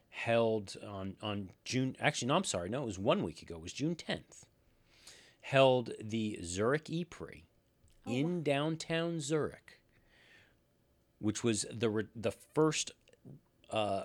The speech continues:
Speaker 1: motor race that has been held in Switzerland since nineteen fifty-four. And this is not just a one,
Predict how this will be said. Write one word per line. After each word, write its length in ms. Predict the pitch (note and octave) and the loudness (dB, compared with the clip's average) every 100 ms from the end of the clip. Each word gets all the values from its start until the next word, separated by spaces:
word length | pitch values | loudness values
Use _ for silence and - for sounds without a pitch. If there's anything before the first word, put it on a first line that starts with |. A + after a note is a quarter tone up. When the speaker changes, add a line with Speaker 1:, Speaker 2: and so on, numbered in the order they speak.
| - | -4
Speaker 1:
motor 340 | G#2+ A2 C3+ | 0 2 4
race 280 | C3 B2+ - | 2 2 0
that 180 | G#2+ - | -4 -2
has 200 | G2 F#2 | -6 -4
been 140 | F2 | -8
held 380 | F2+ A2 A#2+ A2+ | -6 -4 -4 -2
in 160 | A#2 | -2
Switzerland 580 | A#2 - A2+ - G2+ F#2+ | -2 -4 -6 -4 -6 -6
since 300 | - F2+ - | -6 -6 -8
nineteen 640 | F2+ G2 G#2 - A2 G2+ | -6 -6 -8 -10 -6 -6
fifty-four. 760 | F2+ G2+ - G2+ F#2 A2+ F#2+ F2+ - - - | -4 -6 -6 -10 -8 -6 -6 -6 -12 -18 -6
And 220 | A2 A#2+ | -2 2
this 180 | D3 - | 2 2
is 260 | C#3 C#3 A#2+ | 2 2 2
not 360 | B2+ D3+ - | -2 -2 -6
just 340 | - D#3 D3 D#3 | -4 -2 -2 0
a 100 | D3+ | 0
one, 300 | C3+ C3+ | 0 -4